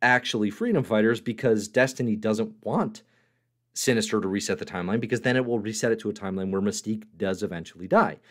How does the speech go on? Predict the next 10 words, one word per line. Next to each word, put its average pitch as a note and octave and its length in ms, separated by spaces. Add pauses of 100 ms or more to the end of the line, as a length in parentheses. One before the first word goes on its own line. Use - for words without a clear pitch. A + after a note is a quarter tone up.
(220)
So B2 180
Destiny C3+ 460
is G#2+ 180
in, F#2+ 320
is F2+ 160
in F2+ 200
league F#2 260
here F2+ 220
with, F2 460 (500)
um, E2+ 300